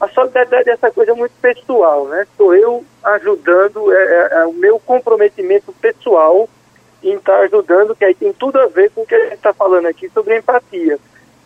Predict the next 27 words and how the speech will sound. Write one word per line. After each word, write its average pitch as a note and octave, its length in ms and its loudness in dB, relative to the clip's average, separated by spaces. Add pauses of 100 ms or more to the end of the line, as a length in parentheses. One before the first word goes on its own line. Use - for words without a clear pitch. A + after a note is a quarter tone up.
(120)
Por D#4 180 2
outro B3+ 300 0
lado, F#3 360 2 (420)
a G3+ 160 -2
gente B3 240 -2
precisa D#4 560 -2
também G#3 640 -2
que, G#3+ 200 -12
além A3 460 2
da D#4+ 140 0
solidariedade G3 800 0
das E3+ 160 0
pessoas F3 480 0 (160)
físicas F#3+ 520 -4
individualmente, F3 800 -2 (160)
a - 140 -2
gente B3 320 -8
tenha B3 260 -6
políticas C4+ 760 -6 (180)
públicas B3+ 680 -2 (680)
que C4 160 -4
olhem C4 360 2
para F4 140 -2
as C#4 60 -8
pessoas B3+ 420 0
que - 80 -18
precisam, G3+ 680 -4